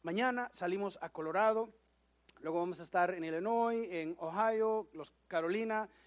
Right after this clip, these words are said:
eh, Florida y, este, Luisiana de, hasta noviem-, para noviembre. De ahí salimos para Panamá. Por favor, oren por mis hijos.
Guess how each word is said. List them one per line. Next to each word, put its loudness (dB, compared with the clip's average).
eh, -4
Florida 2
y, -4
este, -8
Luisiana -2
de, -6
hasta -6
noviem-, 0
para 0
noviembre. 2
De -6
ahí 0
salimos -6
para -8
Panamá. -8
Por -20
favor, -4
oren 2
por -6
mis -10
hijos. 2